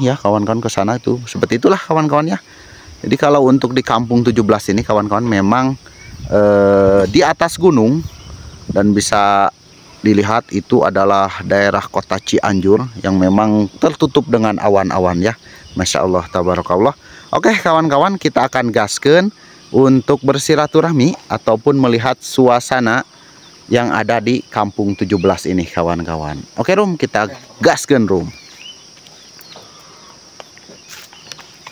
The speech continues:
Speaker 1: Seperti ini ya, kawan-kawan, eh, warga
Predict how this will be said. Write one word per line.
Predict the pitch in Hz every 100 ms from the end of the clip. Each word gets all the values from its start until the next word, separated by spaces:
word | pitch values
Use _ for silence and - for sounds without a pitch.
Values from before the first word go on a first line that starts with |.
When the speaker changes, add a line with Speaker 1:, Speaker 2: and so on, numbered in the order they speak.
| - - - - - - - - - - - - -
Speaker 1:
Seperti | - 104 120 127 135
ini | 156
ya, | 147 156
kawan-kawan, | - 123 127 120 123 143
eh, | 120 113 113 110 110 107 110 107 104 - - - - -
warga | - 110 107 104 101 95 120 123 123